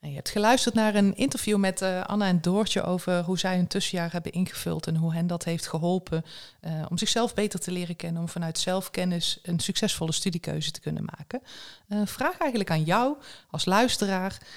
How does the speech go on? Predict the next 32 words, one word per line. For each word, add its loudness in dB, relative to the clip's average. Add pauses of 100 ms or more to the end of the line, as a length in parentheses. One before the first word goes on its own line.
(100)
die -4
studiekeuze 2
waar 0
je 0
nu 0
voor 0
staat, -4
is -2
dat 0
een 2
keuze -2
die -4
je -2
vanuit 0
jezelf 2
maakt? 2 (380)
Of -4
is -4
het -4
op -6
basis 0
van 0
advies -2
van -2
anderen? 2 (420)
Eh, -6
heb -6
je -4
er -4
goed -6
over -6
nagedacht? -2